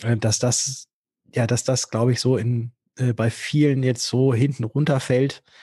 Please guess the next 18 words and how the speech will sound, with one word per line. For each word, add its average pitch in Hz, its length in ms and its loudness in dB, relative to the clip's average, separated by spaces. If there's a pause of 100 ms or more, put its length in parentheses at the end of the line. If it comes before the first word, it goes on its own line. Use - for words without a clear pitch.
(280)
äh, 123 120 0
im 120 120 0
täglichen 127 420 0
Gebrauch, 117 420 0
aber 113 240 0
dann 107 180 0
doch, 120 340 0
weil 110 160 2
es 113 100 0
halt 117 120 0
von - 140 -4
oben 123 280 2
von 107 160 0
den 113 100 2
Regularien 107 640 2
so 110 80 2
vorgegeben 110 600 0
ist, 117 260 -2